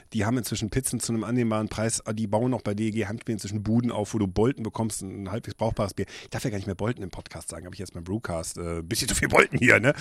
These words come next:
Ähm, aber, äh, nur, nur, nur, dass man das einfach nochmal sagen darf: also es gibt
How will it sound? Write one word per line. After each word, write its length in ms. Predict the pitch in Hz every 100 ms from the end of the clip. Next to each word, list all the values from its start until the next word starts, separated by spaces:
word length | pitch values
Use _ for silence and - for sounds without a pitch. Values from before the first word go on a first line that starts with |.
| 185 208 151
Ähm, 200 | 127 127
aber, 300 | 117 123 139
äh, 180 | 135 123
nur, 240 | 131 147
nur, 240 | 151 156 180
nur, 180 | 151
dass 140 | 151 135
man 100 | 120
das 80 | 120
einfach 180 | 110
nochmal 180 | 113 107
sagen 200 | 101 101
darf: 200 | 98 92
also 140 | 95 95
es 200 | 98 90
gibt 240 | 107 -